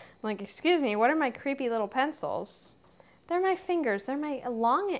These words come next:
elegant piano fingers that have never needed to know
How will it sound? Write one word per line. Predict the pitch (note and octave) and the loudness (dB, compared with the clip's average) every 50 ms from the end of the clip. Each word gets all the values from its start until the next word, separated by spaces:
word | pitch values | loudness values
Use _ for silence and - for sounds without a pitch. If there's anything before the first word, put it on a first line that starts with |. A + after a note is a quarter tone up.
| - - | -4 -2
elegant | A3 A#3 A#3+ B3+ B3 A3+ A3+ A3 A3 G#3+ G#3 - - | -2 0 0 0 -2 -2 -4 -4 -4 -6 -10 -12 -14
piano | - - A3 G3 F#3 F3+ G3 G#3 G#3 F#3 F3 | -12 -8 -6 -4 -2 -2 -2 -2 -2 -4 -4
fingers | - - F3 E3+ F3 F3 F3+ F3 F3 F3+ F#3 F#3+ A3+ - - - - - _ _ _ - _ _ _ _ _ _ _ _ _ - | -6 -10 -10 -10 -8 -6 -4 -2 -2 -2 -2 -4 -4 -8 -16 -18 -18 -20 _ _ _ -20 _ _ _ _ _ _ _ _ _ -12
that | - A3+ | -8 -4
have | B3 A#3 A#3+ | -4 -2 0
never | A#3+ A#3+ A#3+ C4 C4 C4 B3+ B3+ B3 A#3 - - A3+ | 2 4 4 4 4 4 2 2 0 0 -4 -6 -6
needed | A3+ A3 A3 G#3+ G3+ G#3+ G#3 G#3 G3 G#3 - | -4 -2 -2 0 0 0 0 -2 -4 -6 -10
to | - A3 G3+ | -8 -6 -6
know | F#3+ F#3 F3+ F3 E3+ E3 E3+ F3+ F3+ F3 F3+ | -4 -4 -4 -4 -2 -2 -2 -4 -4 -6 -8